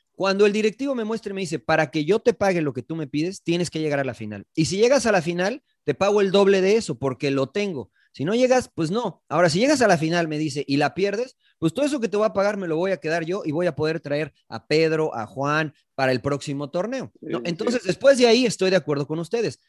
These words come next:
Speaker 1: Si se queda campeón, a lo mejor no va a poder traer a cinco jugadores, pero traerá dos, pero generará más ingresos para el próximo torneo. Pero en ese contrato, en el dinero que ellos reciben, que firmaron hace un año,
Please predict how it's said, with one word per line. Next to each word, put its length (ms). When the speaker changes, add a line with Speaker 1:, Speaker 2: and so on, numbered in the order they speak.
Speaker 1:
Si 140
se 140
queda 260
campeón, 600
a 80
lo 80
mejor 260
no 60
va 80
a 80
poder 240
traer 240
a 80
cinco 340
jugadores, 340
pero 180
traerá 340
dos, 260
pero 320
generará 480
más 200
ingresos 400
para 180
el 80
próximo 460
torneo. 400
Pero 280
en 160
ese 300
contrato, 420
en 100
el 120
dinero 400
que 100
ellos 280
reciben, 520
que 140
firmaron 460
hace 200
un 120
año, 260